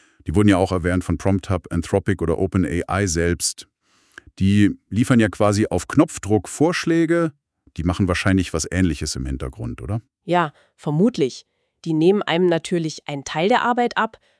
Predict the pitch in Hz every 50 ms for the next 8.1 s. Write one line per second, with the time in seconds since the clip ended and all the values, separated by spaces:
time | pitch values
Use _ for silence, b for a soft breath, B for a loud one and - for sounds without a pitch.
0 | _ _ 180 175 160 151 175 220 226 226 196 151 170 170 - - 196 220 - -
1 | - 147 170 - - 160 180 196 196 - - 170 185 175 165 - 170 147 - -
2 | 147 135 - - 196 208 202 - - 139 117 117 - - - 143 113 104 - _
3 | _ _ _ - 104 90 - 92 78 90 95 - 117 101 98 117 120 - 131 120
4 | 120 117 - 98 107 101 104 104 95 107 110 117 - - 101 95 87 - - 98
5 | 98 101 92 - - - - - 90 - - 90 76 76 73 78 76 - - 107
6 | 98 104 95 117 143 - - 143 131 - - - 104 92 90 - - 85 85 104
7 | 113 - - 90 - - - - 82 78 78 71 67 - - 80 71 67 71 71
8 | -